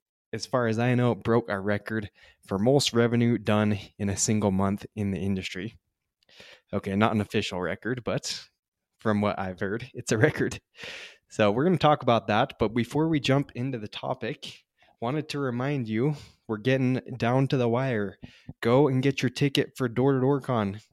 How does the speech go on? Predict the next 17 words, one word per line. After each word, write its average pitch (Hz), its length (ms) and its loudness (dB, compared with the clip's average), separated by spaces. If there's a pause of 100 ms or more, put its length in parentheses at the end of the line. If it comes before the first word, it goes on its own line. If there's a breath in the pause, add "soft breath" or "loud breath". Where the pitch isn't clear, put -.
(640 loud breath)
I 107 100 0
wanna 120 200 2
see 135 260 2
all 113 180 2
my 113 140 2
solar 127 400 0
peeps - 360 -2
there. 123 320 2
It 120 180 -2
is 113 260 0
gonna 107 220 0
be 107 300 0
January 120 640 0 (180)
thirteenth 120 640 -4 (200)
through 107 140 -4
the 98 80 -6
fifteenth. 139 680 -8